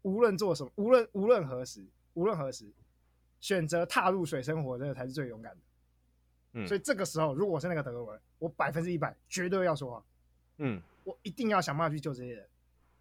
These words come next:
Speaker 1: 我会选择，就是不管说谎对我来讲是不是对的。
Speaker 2: 我觉得在情理之中，那个时候是该选择说谎。
Speaker 1: 你会说谎吗？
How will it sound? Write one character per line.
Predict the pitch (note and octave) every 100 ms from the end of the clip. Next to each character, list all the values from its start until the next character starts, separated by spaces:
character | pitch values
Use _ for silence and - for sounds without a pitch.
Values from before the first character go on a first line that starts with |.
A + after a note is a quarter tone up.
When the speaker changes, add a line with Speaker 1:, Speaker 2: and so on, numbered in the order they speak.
| _
Speaker 1:
我 | C#3+
会 | F#3+
选 | - D#3+
择， | C3 C3+ C3+
就 | D3+
是 | D3+ -
不 | C#4+
管 | G#3 D#3+ D#3 _
说 | - G#3+
谎 | G3+ D3+
对 |
我 | F#3
来 | D#3
讲 | C3+
是 | C3+
不 | D3
是 |
对 | D3 A2+
的。 | G2 _ _ _ _ _ _ _ _ -
Speaker 2:
我 | D3+
觉 | A#3+
得 | D#3+
在 |
情 | D#3 B2 C#3+
理 | F3 G#2+
之 | A#2
中， | B2 A2+ B2+ -
那 | E3+
个 | C#3
时 | A2+ G#2+
候 | B2
是 | A#2+
该 | A#2+ A#2+
选 | A#2 F2+
择 | E2+
说 | E2+ F#2
谎。 | F2+ - - _ _ _
Speaker 1:
你 | - G3 F#3+
会 | A#3
说 | G3+ F3+
谎 | D#3+
吗？ | A2+